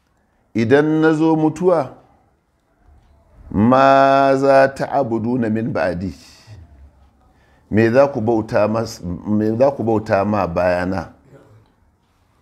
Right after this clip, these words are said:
Qalu, "Na abudu ilahaka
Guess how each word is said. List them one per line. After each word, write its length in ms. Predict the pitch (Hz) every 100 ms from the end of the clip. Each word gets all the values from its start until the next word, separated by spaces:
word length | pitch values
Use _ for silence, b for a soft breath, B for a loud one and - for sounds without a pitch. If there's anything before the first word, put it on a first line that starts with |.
| _
Qalu, 580 | - 120 123 127 127 123 -
"Na 220 | 98 110 80
abudu 340 | 107 127 131
ilahaka 920 | 120 104 107 110 110 117 117 110 76